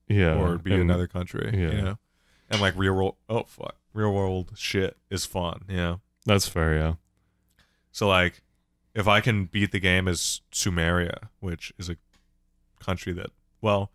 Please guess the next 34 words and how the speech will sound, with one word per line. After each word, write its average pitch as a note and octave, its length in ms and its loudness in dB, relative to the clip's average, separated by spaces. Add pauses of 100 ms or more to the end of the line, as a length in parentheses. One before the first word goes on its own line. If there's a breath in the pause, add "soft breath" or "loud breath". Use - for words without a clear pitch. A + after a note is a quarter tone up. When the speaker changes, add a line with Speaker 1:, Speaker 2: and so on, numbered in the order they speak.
Speaker 2:
it - 160 -20
wasn't D#3+ 180 -4
even F#2+ 100 0
really F2+ 240 0
a E2+ 40 -4
country. - 400 -10
It - 60 -6
was G2+ 140 -8
around G2+ 240 -2
before F#2 300 -6
countries F#2 440 -10
existed. F2+ 520 -10 (540)
It - 60 -2
was G2+ 140 4
a G2 80 4
nation. F#2+ 520 4
It F2 40 2
was F2 160 0
a E2 100 0 (320)
society F#2+ 640 4
that E2+ 160 -2
crumbled F#2 580 -2 (160)
millions F#2+ 360 -4
of F2 100 -6
years F2 180 -2
ago. G1+ 200 -6 (680)
So - 120 -2
if G2+ 80 4
I A#2 80 4
can A#2 160 2
beat G2+ 280 0
you F2+ 360 0 (120)
and G2 160 -4
you're F2+ 360 2